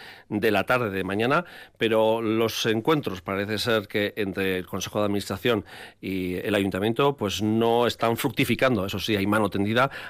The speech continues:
hasta el último momento. Los sindicatos de Tuvisa han rechazado la última oferta que ha hecho el gobierno municipal y mantienen esa convocatoria de huelga indefinida mañana desde las dos de la tarde, como decíamos, con servicios mínimos del treinta por ciento y no hay gauchori.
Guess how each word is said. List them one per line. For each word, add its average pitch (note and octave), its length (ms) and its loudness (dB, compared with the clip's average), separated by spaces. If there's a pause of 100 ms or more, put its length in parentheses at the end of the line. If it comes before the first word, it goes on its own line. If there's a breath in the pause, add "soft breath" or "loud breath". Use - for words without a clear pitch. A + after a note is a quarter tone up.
hasta A2 360 2
el G2 200 0
último A#2 300 0
momento. F2+ 260 0
Los A#2+ 80 2
sindicatos D3 420 2
de A2 60 0
Tuvisa B2+ 420 0 (340 loud breath)
han G2 180 -4
rechazado G2+ 420 -2
la G#2+ 160 6
última B2 260 2
oferta A#2 340 -2
que A2 100 -4
ha G2+ 40 0
hecho - 140 -4
el F#2+ 60 -4
gobierno F#2+ 260 -4
municipal B2 540 0 (320 loud breath)
y - 80 0
mantienen B2+ 360 4
esa C3 240 2
convocatoria B2 760 2
de B2 100 2
huelga A#2+ 360 0
indefinida G#2+ 640 0
mañana A2 520 4
desde A2 200 0
las G2+ 160 2
dos A2 160 0
de G#2 60 -2
la F#2 80 -2
tarde, B2 240 0
como G2+ 240 2
decíamos, B2+ 440 0
con C#3+ 140 2
servicios D#3 400 0
mínimos F3+ 380 2 (320 loud breath)
del B2 180 2
treinta D#3 260 2
por B2 200 0
ciento C3 420 2 (100)
y B2 120 -4
no C#3+ 280 4
hay G#2+ 120 4
gauchori. E2+ 520 -4